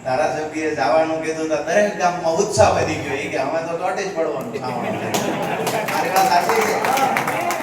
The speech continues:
અહીંયા ક્યાંક ને ક્યાંક આ બધાનો જે આજની સભામાં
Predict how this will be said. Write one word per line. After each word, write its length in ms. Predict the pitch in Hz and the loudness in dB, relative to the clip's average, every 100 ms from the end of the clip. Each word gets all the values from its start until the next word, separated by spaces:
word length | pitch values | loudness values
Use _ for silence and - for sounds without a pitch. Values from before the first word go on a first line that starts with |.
| - - 480 - - 466 - - - - - - - - - 147 - - | -8 -12 -12 -14 -12 -14 -14 -18 -20 -20 -20 -20 -20 -18 -16 -16 -16 -6
અહીંયા 320 | 165 175 180 | -2 -2 0
ક્યાંક 260 | 165 165 165 | 0 0 0
ને 220 | 185 185 | -4 -6
ક્યાંક 200 | 185 180 | -4 0
આ 180 | 175 175 | 2 2
બધાનો 400 | 190 180 180 180 | 2 4 2 2
જે 440 | 180 180 180 - - - - - - - - - - | 0 0 -2 -6 -12 -14 -18 -18 -18 -20 -20 -20 -4
આજની 380 | - 370 - 185 | 0 0 0 -2
સભામાં 760 | 208 - - - 175 - - | 0 2 4 4 2 0 -4